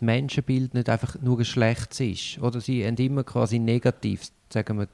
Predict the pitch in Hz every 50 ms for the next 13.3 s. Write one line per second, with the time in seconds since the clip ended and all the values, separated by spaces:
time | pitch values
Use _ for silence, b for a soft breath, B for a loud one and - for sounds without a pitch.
0 | _ - 120 120 120 113 104 - 110 - - 107 113 123 123 117 107 - 110 98
1 | - 117 113 120 123 120 110 - 113 98 - 113 120 123 117 123 110 104 110 95
2 | 107 120 101 113 104 - - 131 131 127 143 131 - - 135 127 - - 131 120
3 | 120 123 123 - 127 - - B B B B B B B - 107 - 120 113 -
4 | 131 123 113 - 117 110 113 113 113 113 117 113 - - - 120 107 - - 123
5 | 120 120 110 110 107 110 110 107 107 107 107 107 104 104 113 127 135 135 127 135
6 | 127 B B B B B B B B 113 117 110 - - - - - 113 104 -
7 | - 120 113 117 113 - - - - - - 117 110 - - 123 117 117 107 -
8 | - 117 101 104 107 113 127 143 - - - 135 127 123 117 113 113 - 113 110
9 | 110 - - 123 120 120 123 123 120 117 110 110 113 113 120 123 123 - 127 120
10 | 117 - - 120 123 131 - - 123 107 120 123 117 - - 107 117 120 110 95
11 | 113 113 - 127 131 143 139 143 143 143 131 - - - - - 104 95 85 -
12 | - - 110 120 123 123 127 117 - 123 113 - - 123 123 135 143 127 - -
13 | 113 113 120 110 - 117